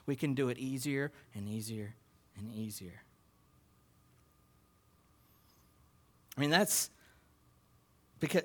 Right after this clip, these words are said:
listen, if, it, it, turning our hearts and honoring each other, it has to be, because, because here's what happened. If it doesn't, if it doesn't become a habit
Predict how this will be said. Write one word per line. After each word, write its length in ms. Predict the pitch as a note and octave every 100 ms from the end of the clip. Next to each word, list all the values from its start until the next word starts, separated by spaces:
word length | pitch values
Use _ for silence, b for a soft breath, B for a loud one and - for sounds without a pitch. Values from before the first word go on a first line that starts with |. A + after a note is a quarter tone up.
| D3+
listen, 380 | C#3+ C3+ - G2+
if, 140 | A2+ A#2+
it, 140 | C3+ B2
it, 260 | C3+ -
turning 320 | - G3 G3+
our 100 | E3
hearts 400 | C#3+ C3 A#2 A2
and 120 | A#2 G2
honoring 400 | A#2+ A#2 A2 G#2+
each 200 | G2+ A2+
other, 340 | G#2 G2+ G2 -
it 80 | G#2+
has 320 | C#3+ C#3+ -
to 100 | A#2
be, 180 | A#2+ A#2+
because, 400 | A#2 F#3 C#3+ - B B
because 160 | - D#3
here's 160 | A3+
what 100 | G#3+
happened. 220 | G3 F#3+ E3
If 120 | E3
it 100 | D3
doesn't, 480 | G#3 B3+ B3 G3 D#3+
if 100 | D#3
it 100 | D3+
doesn't 360 | G3 G#3 G#3+
become 380 | D#3 D3+ F3 D#3+
a 40 |
habit 400 | C3 C3 C3 G#2+